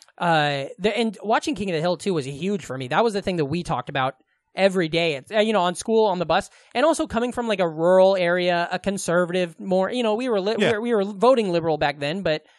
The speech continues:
Speaker 1: um, in Iowa,
Speaker 2: I
Speaker 1: like,
Speaker 2: was
Speaker 1: it
Speaker 2: never
Speaker 1: was
Speaker 2: voting liberal.
Speaker 1: I was, it was
Speaker 2: Just
Speaker 1: paying
Speaker 2: every
Speaker 1: attention.
Speaker 2: fourth year.
Speaker 1: <laughs> Yeah. It
Speaker 2: Not
Speaker 1: was
Speaker 2: too liberal.
Speaker 1: it was always, um, it was always, we were always touching on things that, like, I agreed with and stuff like that. And also the elements of country music was being played in episodes, and, like,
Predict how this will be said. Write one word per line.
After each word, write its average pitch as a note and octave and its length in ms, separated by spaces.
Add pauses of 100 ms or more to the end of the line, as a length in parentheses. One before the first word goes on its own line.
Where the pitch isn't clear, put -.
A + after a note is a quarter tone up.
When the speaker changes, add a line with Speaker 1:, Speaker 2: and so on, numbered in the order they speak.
(280)
Speaker 1:
um, E3 300
in F#3 120
Iowa, G#3+ 380
Speaker 2:
I D3 80
Speaker 1:
like, D3 120
Speaker 2:
was - 20
Speaker 1:
it B2 80
Speaker 2:
never B2 80
Speaker 1:
was G#2+ 140
Speaker 2:
voting A2 320
liberal. A2 320
Speaker 1:
I G3+ 80
was, G#3 180
it A3+ 100
was A3+ 120
Speaker 2:
Just - 80
Speaker 1:
paying B3 180
Speaker 2:
every - 20 (120)
Speaker 1:
attention. A#2+ 180
Speaker 2:
fourth A2 180
year. A2 420
Speaker 1:
<laughs> - 40
Yeah. D#3 240 (560)
It F#3+ 100
Speaker 2:
Not A3+ 140
Speaker 1:
was F#3 80
Speaker 2:
too E3+ 100
liberal. G2+ 420 (120)
Speaker 1:
it G3+ 100
was B3 140
always, B3 320
um, F3 580 (160)
it G3 60
was G#3 120
always, A#3 280
we A3 120
were A3 60
always A#3+ 180
touching G#3+ 360
on E3+ 100
things E3+ 200
that, D#3+ 80
like, D#3 140
I D3 100
agreed C#3+ 440
with D3 220
and C#3 100
stuff D3+ 140
like D3+ 100
that. D3+ 80
And C#4 100
also F4 220
the G3 160
elements G#3 320
of F#3+ 140 (340)
country G3 340
music G3+ 320
was G3 140
being G3 240
played G3 240
in F#3+ 120
episodes, F#3+ 640
and, F3+ 160
like, E3 180